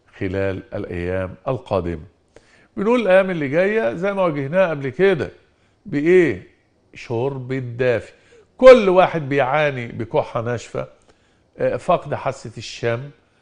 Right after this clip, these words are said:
آه، فقد حاسة التذوق، آه، كحة وإرهاق وتعب وتكسير في الجسم، اشرب مشروب دافي كل ساعتين. اشرب بقى زنجبيل، قرفة، ما تفرقش، آه، القسط الهندي هايل،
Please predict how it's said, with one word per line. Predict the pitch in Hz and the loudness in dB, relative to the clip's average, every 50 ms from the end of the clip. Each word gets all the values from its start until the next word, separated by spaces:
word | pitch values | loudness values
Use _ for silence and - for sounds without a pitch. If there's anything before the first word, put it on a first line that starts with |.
| _ _ _ - | _ _ _ -16
آه، | - | -14
فقد | - - - 165 - - 151 135 | -8 -4 -2 -2 -2 -4 -6 -8
حاسة | 113 - - 139 - - - 117 - | -8 -6 -6 -8 -8 -8 -14 -14 -14
التذوق، | 127 113 - - 117 104 113 120 117 113 113 127 139 - _ _ _ _ _ _ _ _ _ _ - | -14 -12 -8 -8 -6 -4 -2 -2 0 0 -2 -6 -8 -10 _ _ _ _ _ _ _ _ _ _ -10
آه، | - 147 143 143 | -4 -2 -2 -2
كحة | 135 - - 175 170 139 - - 147 139 | -2 -2 0 0 0 0 0 0 -2 -2
وإرهاق | 131 127 123 117 107 101 107 131 135 135 - 135 | 0 -2 -4 -4 -4 -2 -2 -2 -2 -2 -4 -10
وتعب | 123 101 - 135 131 120 117 117 117 | -10 -6 -2 0 2 2 2 0 0
وتكسير | 113 107 - 104 - - - 143 127 | -2 -6 -8 -10 -10 -8 -8 -8 -8
في | 110 - 127 | -8 -8 -12
الجسم، | 120 113 123 165 160 131 - - - - _ _ _ _ _ _ _ _ - | -8 -4 0 0 0 0 0 -6 -20 -20 _ _ _ _ _ _ _ _ -6
اشرب | 165 135 - - 143 139 131 123 120 117 | -6 -6 -6 -6 -4 -4 -4 -4 -4 -10
مشروب | 107 95 - - 139 139 127 120 | -10 -10 -10 -10 -8 -8 -6 -6
دافي | 117 120 113 117 117 | -6 -6 -6 -8 -10
كل | - 123 120 113 104 | -8 -6 -6 -6 -6
ساعتين. | 95 - 104 95 90 - - 98 87 85 85 - _ _ _ _ _ _ - | -6 -6 -6 -6 -6 -8 -10 -12 -12 -12 -12 -16 _ _ _ _ _ _ -14
اشرب | - 147 - - 143 120 117 | -14 -12 -8 -6 -6 -4 -4
بقى | 120 131 123 110 | -4 -4 -4 -4
زنجبيل، | 98 104 101 98 101 98 101 98 110 117 113 104 101 - - - | -6 -8 -8 -10 -8 -6 -6 -6 -6 -6 -10 -10 -10 -10 -8 -6
قرفة، | - 120 110 - - 107 | -6 -6 -6 -6 -8 -8
ما | 104 | -8
تفرقش، | 90 101 - - 113 110 101 - - - - _ _ _ _ _ _ _ - | -10 -12 -10 -6 -4 -4 -4 -4 -8 -20 -20 _ _ _ _ _ _ _ -6
آه، | - 139 135 123 120 151 | -6 -4 -4 -4 -4 -6
القسط | 135 - - 165 143 - - - | -8 -6 -6 -8 -8 -8 -6 -6
الهندي | 131 104 98 110 131 131 123 117 117 101 95 | -6 -4 -4 -4 -4 -4 -4 -6 -6 -4 -2
هايل، | 107 117 120 113 104 95 90 | 0 2 2 2 0 -2 -6